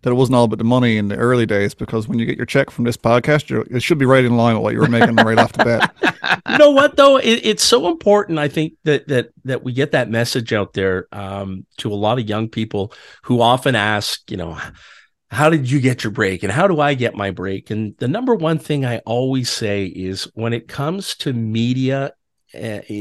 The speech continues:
Speaker 2: especially in Canada, um, never, like, a, a really good friend of mine, Mick Kern from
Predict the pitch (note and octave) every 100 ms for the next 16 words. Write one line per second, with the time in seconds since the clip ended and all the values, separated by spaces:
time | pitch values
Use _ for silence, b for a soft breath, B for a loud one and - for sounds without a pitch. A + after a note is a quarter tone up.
0 | G#2 A#2+ - - G#3+ - F3 A2+ - A#2+
1 | G#2 E2 A#1+ - b b b b b b
2 | b b A2+ A#2 A2+ A2 G#2+ A2+ _ _
3 | _ _ _ _ _ _ _ - C3 D#3
4 | F3 F#3+ F#3+ - _ _ - C#3+ E3 -
5 | D3+ C3+ A#2 - - - - C3 C#3+ C#3+
6 | G#3+ A#3 D3+ C3+ - C3 A#2 G2+ F2+ F2
7 | F#2+ C3 - - B2+ G2+ F#2 G#2+ G2 F#2+